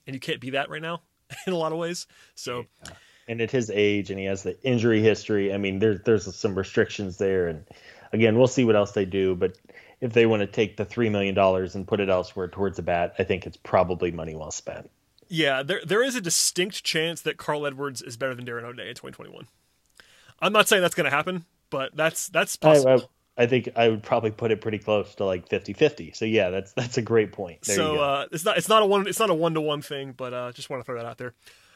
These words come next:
Speaker 1: Okay. Lastly, we will sort of examine, this is not gonna be a comprehensive list. There's some guys that are still available. Um, obviously Marcell Ozuna is the one that everyone's pointing to. He is, I think, by far the best bat on the market still.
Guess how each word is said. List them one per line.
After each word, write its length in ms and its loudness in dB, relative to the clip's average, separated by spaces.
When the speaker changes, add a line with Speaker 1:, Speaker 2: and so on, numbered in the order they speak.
Speaker 1:
Okay. 260 0
Lastly, 580 -2
we 100 -4
will 360 -2
sort 180 -4
of 60 -6
examine, 320 -4
this 100 -6
is 60 -10
not 100 -2
gonna 120 -6
be 80 -4
a 40 -6
comprehensive 640 -8
list. 400 -6
There's 200 0
some 80 -6
guys 200 0
that 60 -2
are 40 0
still 220 -4
available. 600 -6
Um, 400 -8
obviously 320 -8
Marcell 320 -6
Ozuna 380 -8
is 160 -8
the 100 -8
one 380 -12
that 140 -4
everyone's 300 -6
pointing 260 -6
to. 240 -6
He 220 -6
is, 180 -2
I 60 -4
think, 180 -12
by 140 -6
far 240 -6
the 60 -6
best 280 -6
bat 180 -4
on 80 -16
the 60 -12
market 300 -16
still. 240 -10